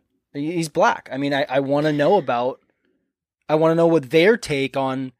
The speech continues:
because he, I think he was playing golf before Tiger Woods was.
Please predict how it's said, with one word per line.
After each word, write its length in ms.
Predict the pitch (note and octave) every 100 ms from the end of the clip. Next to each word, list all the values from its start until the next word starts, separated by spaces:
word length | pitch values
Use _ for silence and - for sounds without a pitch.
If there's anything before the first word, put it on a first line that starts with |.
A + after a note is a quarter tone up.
| _ _ _ _ -
because 240 | D#3+ D#3
he, 140 | D3
I 60 | F#3
think 200 | - E3+
he 160 | - F3+
was 120 | F3
playing 260 | - E3+ D3
golf 240 | D#3 F3
before 260 | C#3+ - D3+
Tiger 300 | D3 D3 C#3
Woods 300 | F3+ A#3 -
was. 340 | - - -